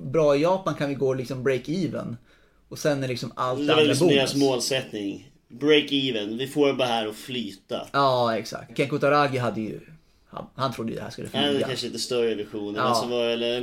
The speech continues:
Speaker 2: några mellanchefer där som ville tona ner hela det här konceptet lite grann.
Speaker 1: Ja, li-, lite så. Men man gjorde en, eh, marknadsföringskampanj. Man gav det här ändå en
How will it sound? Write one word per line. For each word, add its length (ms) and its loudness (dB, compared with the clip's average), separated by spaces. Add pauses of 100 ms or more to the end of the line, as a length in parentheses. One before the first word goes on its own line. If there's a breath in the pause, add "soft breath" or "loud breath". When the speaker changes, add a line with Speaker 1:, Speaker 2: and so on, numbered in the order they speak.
Speaker 2:
några 200 4
mellanchefer 720 2
där 100 0
som 160 -6
ville 180 0
tona 380 -4
ner 320 0
hela 260 -4
det 60 -4
här 120 -8
konceptet 560 -8
lite 220 -18
grann. 140 -16 (180)
Speaker 1:
Ja, 520 2
li-, 180 -4
lite 300 -6
så. 440 -6
Men 220 -6
man 120 0
gjorde 300 4
en, 240 -2 (280)
eh, 60 -10
marknadsföringskampanj. 920 -4
Man 160 -4
gav 200 2
det 60 -2
här 140 0
ändå 200 0
en 200 -2